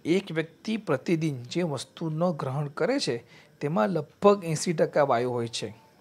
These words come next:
એટલે કે એક વ્યક્તિ, મનુષ્ય આખા દિવસમાં જે વસ્તુ ગ્રહણ કરે છે, એટલે ખાવાનું, પાણી, કોઈ પણ વસ્તુ ગ્રહણ કરે છે,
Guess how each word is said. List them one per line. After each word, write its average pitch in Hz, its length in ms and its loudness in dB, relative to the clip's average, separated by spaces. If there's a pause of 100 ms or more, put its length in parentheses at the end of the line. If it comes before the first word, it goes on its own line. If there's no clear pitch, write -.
(720)
એટલે 123 240 -8
કે 226 320 -2 (1300)
એક 147 180 -2
વ્યક્તિ, 135 380 -4 (400)
મનુષ્ય 156 600 -2 (300)
આખા - 380 -4
દિવસમાં 147 340 -4
જે 147 80 -2
વસ્તુ 139 280 -6
ગ્રહણ 135 300 -6
કરે 269 220 -2
છે, 110 200 -2
એટલે 110 180 -8
ખાવાનું, 135 840 -6
પાણી, 147 380 -4 (400)
કોઈ 208 160 4
પણ 202 140 2
વસ્તુ 160 200 0
ગ્રહણ 143 280 -4
કરે 123 220 -2
છે, 120 200 -6